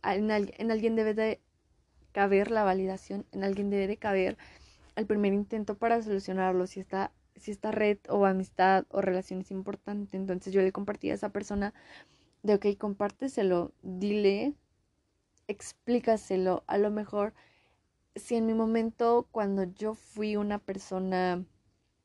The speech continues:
eh, ¿podríamos decir celosa? No lo sé, creo que no. En realidad, una persona que exigía estar instantáneamente a la otra, ya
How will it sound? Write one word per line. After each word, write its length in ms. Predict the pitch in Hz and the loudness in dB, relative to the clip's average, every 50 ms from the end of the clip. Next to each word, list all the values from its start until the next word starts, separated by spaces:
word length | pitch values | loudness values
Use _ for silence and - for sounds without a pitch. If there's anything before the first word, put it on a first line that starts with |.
| _ _ _ - _ _ _ _ _ _ _ _ _ _ _ _ _ - | _ _ _ -20 _ _ _ _ _ _ _ _ _ _ _ _ _ -2
eh, 500 | 233 240 240 240 240 240 233 - - _ _ _ _ _ _ _ _ _ _ - _ - - | 2 4 4 4 4 4 2 2 -2 _ _ _ _ _ _ _ _ _ _ -20 _ -12 -2
¿podríamos 500 | - 233 214 247 247 269 302 349 427 415 | -2 0 0 2 2 2 2 2 2 0
decir 320 | - 233 202 - 220 220 208 | 0 -4 -4 -4 -8 -10 -8
celosa? 540 | - - 214 208 190 185 190 196 - 240 | -6 -4 0 2 2 2 2 0 -2 -2
No 180 | 269 277 294 311 | 0 2 4 4
lo 160 | 320 247 202 | 4 4 2
sé, 320 | 202 - - 185 180 180 - | 0 -2 -4 -2 -2 -2 -2
creo 220 | - 220 233 240 - | -2 -2 -2 -2 -2
que 80 | - | -2
no. 260 | 233 220 202 196 190 - | -4 -2 0 0 -2 -2
En 140 | - - 208 | -4 -6 -6
realidad, 420 | 208 214 208 208 196 196 190 196 - _ _ _ _ _ _ _ _ _ _ _ _ _ _ _ - | -4 -2 0 2 2 2 2 0 -2 _ _ _ _ _ _ _ _ _ _ _ _ _ _ _ -2
una 220 | - 233 233 233 | 2 4 6 6
persona 440 | 226 - 254 247 - 220 208 208 214 | 6 4 0 2 2 0 2 2 0
que 100 | - 220 | 0 -2
exigía 720 | 208 - - - 190 - - - 196 196 196 190 185 180 190 | -4 -4 -8 -12 -12 -10 -10 -6 0 4 4 6 6 6 4
estar 400 | 190 - - - 185 185 - _ _ - | 0 -2 0 2 2 2 2 _ _ -4
instantáneamente 1160 | 214 202 196 - - 196 190 190 - - 185 185 190 196 190 190 190 185 185 - - 196 - - | -4 -4 -2 -2 0 0 0 0 0 0 0 2 2 0 0 0 0 -2 -4 -2 -4 -4 -2 0
a 100 | - 190 | 2 4
la 160 | 180 175 175 | 4 4 4
otra, 360 | 175 180 180 - - 202 196 - | 4 2 0 0 -2 -2 -2 -2
ya 360 | 196 190 185 - 202 226 - | -4 -4 0 0 0 0 -2